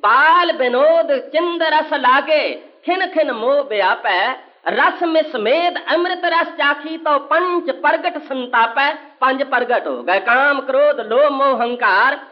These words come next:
ਇਹ ਹੁਣ ਸਤਾਰ ਹੈ। ਸੰਸਾਰ ਵੱਲ ਇਸ ਦਾ ਧਿਆਨ ਖਿੱਚਿਆ ਪਏ, ਵਾਰ ਵਾਰ ਇਹ ਹੁਣ ਸੰਸਾਰ ਨੂੰ ਯਾਦ ਕਰਦਾ ਹੈ, ਕਰਤਾਰ ਨੂੰ ਯਾਦ ਨਹੀਂ ਕਰਦਾ। ਇਹਦਾ ਮਤਲਬ ਇੰਨਾ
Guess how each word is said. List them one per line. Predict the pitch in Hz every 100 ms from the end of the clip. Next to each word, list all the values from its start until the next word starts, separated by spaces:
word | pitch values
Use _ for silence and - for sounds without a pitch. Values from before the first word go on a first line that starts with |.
| _
ਇਹ | - 349
ਹੁਣ | 320 311
ਸਤਾਰ | 294 262 190 127 120
ਹੈ। | - _ _ _ -
ਸੰਸਾਰ | 294 294 269 285 339 381
ਵੱਲ | 370 349
ਇਸ |
ਦਾ | - 339
ਧਿਆਨ | 339 320 233 214 285
ਖਿੱਚਿਆ | 302 285 294 302 269
ਪਏ, | 220 220 127 - - _ _ _ _ _ 214
ਵਾਰ | 247 302 320 330
ਵਾਰ | 294 302 311
ਇਹ | 254 147 123 - - _
ਹੁਣ | 226
ਸੰਸਾਰ | 254 277 254 240 233 254
ਨੂੰ | 262
ਯਾਦ | 208 180 175
ਕਰਦਾ | 160 160 139 165
ਹੈ, |
ਕਰਤਾਰ | 170 233 240 254 285 311
ਨੂੰ | 320
ਯਾਦ | 269 220 233
ਨਹੀਂ | 254 233
ਕਰਦਾ। | 233 185 170 147 - - _ -
ਇਹਦਾ | 240 240
ਮਤਲਬ | 185 190 214 220
ਇੰਨਾ | 147 156 202 226 240 139